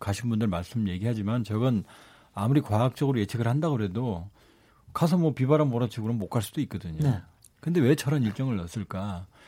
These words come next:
Speaker 1: 저건 상징적인 거죠. 뭐냐면 지금 문재인 대통령도 가시기 전에 새로운 성명이나 선언이 필요한 게 아니다. 기존의 합의만 잘 이행하면 된다 이런 말씀 하셨거든요.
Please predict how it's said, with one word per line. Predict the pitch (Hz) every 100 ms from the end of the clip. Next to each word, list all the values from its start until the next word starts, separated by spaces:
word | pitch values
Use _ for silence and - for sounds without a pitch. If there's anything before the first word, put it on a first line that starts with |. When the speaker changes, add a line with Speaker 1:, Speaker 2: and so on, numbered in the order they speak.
| - - - - _ _ -
Speaker 1:
저건 | - 120
상징적인 | - 220 214 208 131 101
거죠. | 87 82 101 87 _
뭐냐면 | - 113 113 120 131 92 - _ - - - - _ _ _ _
지금 | - 151 160 160 143 -
문재인 | 139 160 156
대통령도 | 139 143 135 127 127 135
가시기 | 120 110 127 123
전에 | 113 131
새로운 | 139 - 214 220
성명이나 | 156 185 180 156 127
선언이 | 104 160 147
필요한 | 107 - 165
게 | 170
아니다. | 85 95 95 80 92 98 - - _ - -
기존의 | 123 139 123
합의만 | 139 165 135
잘 | 104 110
이행하면 | 104 113 120 107
된다 | 104 104
이런 | 101
말씀 | 113 98 110
하셨거든요. | 135 139 110 90 90 101